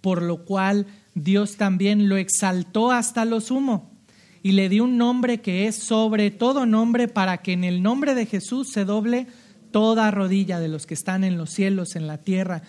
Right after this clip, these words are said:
debajo de la tierra, y toda lengua confiese que Jesucristo es el Señor, para gloria de Dios el Padre".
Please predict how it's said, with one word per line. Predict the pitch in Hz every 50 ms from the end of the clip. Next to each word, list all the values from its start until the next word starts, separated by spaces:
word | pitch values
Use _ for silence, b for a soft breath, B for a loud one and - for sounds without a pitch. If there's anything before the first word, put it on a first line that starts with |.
| B B B -
debajo | 170 165 160 185 196 - 202 190
de | 180 165
la | 160 160
tierra, | - 190 185 190 185 190 175 B B B B
y | - 185 165
toda | - - - 202 208 214 214 208
lengua | 196 196 202 208 214 214 208 208 190 196
confiese | - 185 165 156 - 202 202 196 - 208
que | - - 165
Jesucristo | - 175 160 - 170 - 196 208 196 202 220
es | 208 202
el | 208 190 180
Señor, | - 185 175 175 190 214 214 208 -
para | 202 202 214 247 269 285 B B B B B B B B
gloria | - 156 165 196 202 196 202 214 214 214 214 214 214 214 208 208 - - - -
de | 180 160 185 180 170
Dios | 156 190 185 190 196 202 202 196 - B B B B B
el | 190 196 202
Padre". | 196 202 226 233 269 294 277 220 190 143